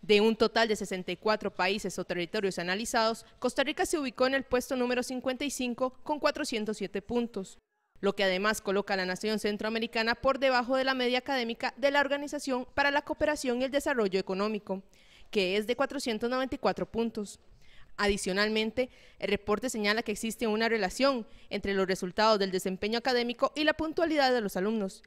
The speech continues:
En este campo, los estudiantes costarricenses también mostraron resultados negativos, ya que se ubicaron en la franja con la más alta impuntualidad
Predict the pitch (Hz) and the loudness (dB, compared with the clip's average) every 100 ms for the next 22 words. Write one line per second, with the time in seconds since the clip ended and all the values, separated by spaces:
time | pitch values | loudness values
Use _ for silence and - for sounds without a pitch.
0 | - - - 233 277 330 269 262 277 269 | -20 -16 -4 -2 -2 0 0 2 4 4
1 | 233 - 214 202 214 220 247 240 247 254 | 2 -2 0 0 0 -2 -2 -2 -2 -2
2 | 240 233 247 - 294 285 277 262 240 233 | -2 -2 -2 0 2 2 0 0 2 2
3 | 226 220 233 247 226 233 190 180 233 214 | 2 0 -2 0 0 0 -2 -2 -2 -2
4 | 196 - _ _ - - - - 190 220 | -2 -10 _ _ -20 -20 -8 -2 0 2
5 | 233 214 - 202 214 240 196 - 214 247 | 4 4 6 4 4 4 2 2 0 0
6 | 247 226 226 269 - 277 - - 320 320 | 0 0 2 2 2 2 0 -2 -2 -2
7 | 370 311 302 285 240 208 | -2 4 4 4 2 2